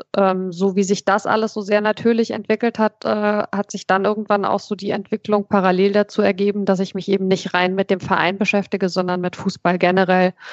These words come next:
und ganz stark auch so mit, ja, mit allem, was gesellschaftlich so am Fußball dranhängt. Und dann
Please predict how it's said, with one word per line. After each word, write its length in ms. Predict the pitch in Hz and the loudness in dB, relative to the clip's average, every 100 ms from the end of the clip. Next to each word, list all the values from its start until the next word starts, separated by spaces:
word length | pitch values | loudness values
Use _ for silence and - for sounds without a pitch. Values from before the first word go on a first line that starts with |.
| - - - | -16 -16 -4
und 180 | 208 | -2
ganz 260 | - 180 - | 0 -2 -2
stark 280 | - 170 - | 0 0 0
auch 120 | 190 | -4
so 160 | - 190 | -2 -2
mit, 160 | 180 - _ - - | -2 -4 _ -20 -18
ja, 260 | - 185 | -8 -4
mit 140 | 180 190 | -4 -2
allem, 220 | - 185 | -2 0
was 160 | 185 | -2
gesellschaftlich 680 | - 175 175 - 240 - 240 | -2 2 0 2 -2 0 -4
so 100 | - | -2
am 120 | 233 | -4
Fußball 640 | 208 247 233 - 233 233 226 | -2 -2 -2 0 2 2 2
dranhängt. 800 | - 196 196 220 196 220 240 233 | -2 -2 -2 -2 -2 -2 -2 -6
Und 180 | 190 185 | -8 0
dann 260 | 180 180 | 0 0